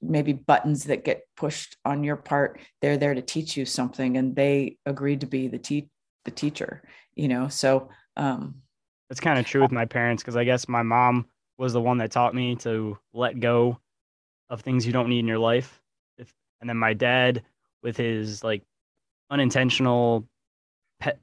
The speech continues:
Speaker 2: pessimism, am I, am I using the correct word for that? Um,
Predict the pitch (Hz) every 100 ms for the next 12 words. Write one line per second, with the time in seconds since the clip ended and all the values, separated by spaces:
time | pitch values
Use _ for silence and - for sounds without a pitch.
0 | _ 143 135 131 123 120 123 127 120 123
1 | 127 117 120 113 113 107 - 107 - 107
2 | - 104 104 113 110 101 98